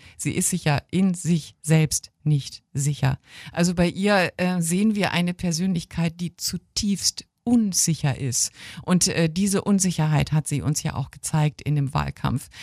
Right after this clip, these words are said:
Mit ihrer Überforderung, mit dem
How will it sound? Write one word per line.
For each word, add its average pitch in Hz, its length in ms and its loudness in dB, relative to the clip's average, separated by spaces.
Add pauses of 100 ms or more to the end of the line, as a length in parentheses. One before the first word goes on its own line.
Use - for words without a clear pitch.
(220)
Mit 180 380 2
ihrer 180 380 2
Überforderung, 160 880 2
mit 156 220 0
dem 147 320 2